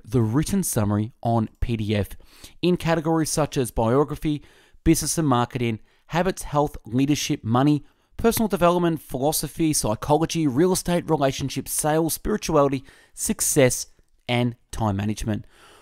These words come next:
Also, if you like the audio podcast versions, check out mixcloud dot com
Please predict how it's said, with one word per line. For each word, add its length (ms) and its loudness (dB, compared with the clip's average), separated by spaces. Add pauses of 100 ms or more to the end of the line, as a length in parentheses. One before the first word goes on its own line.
(120)
Also, 560 2
if 200 -2
you 240 0
like 400 0
the 340 -4
audio 380 2
podcast 560 -4
versions, 440 0
check 260 -4
out 220 -4
mixcloud 760 0
dot 220 0
com 300 0